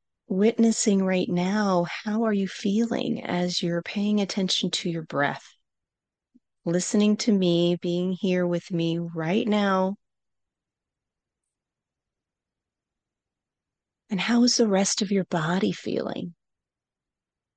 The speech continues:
Are you noticing any tensions coming up in your shoulders or neck, lower back? If so, just gently move them a little bit as you're breathing here.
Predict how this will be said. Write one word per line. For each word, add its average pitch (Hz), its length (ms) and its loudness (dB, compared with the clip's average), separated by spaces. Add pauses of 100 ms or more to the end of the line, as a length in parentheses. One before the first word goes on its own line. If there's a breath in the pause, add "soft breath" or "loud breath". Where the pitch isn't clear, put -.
(2750)
Are 190 60 -16
you 180 140 -4
noticing 170 580 2
any 170 160 2
tensions 190 840 -2
coming 180 480 0
up 170 200 -2
in 165 100 -4
your 165 100 -2
shoulders 170 800 0
or 170 140 -4
neck, 170 480 -2 (840)
lower 170 280 -8
back? 170 500 -4 (320)
If - 140 -10
so, 170 580 0 (680 loud breath)
just - 280 -4
gently 226 400 0
move 185 440 2
them 175 240 -2
a - 80 -6
little - 240 -4
bit - 320 -4 (600)
as 185 160 -10
you're 160 120 -8
breathing 165 580 -2
here. 165 360 -4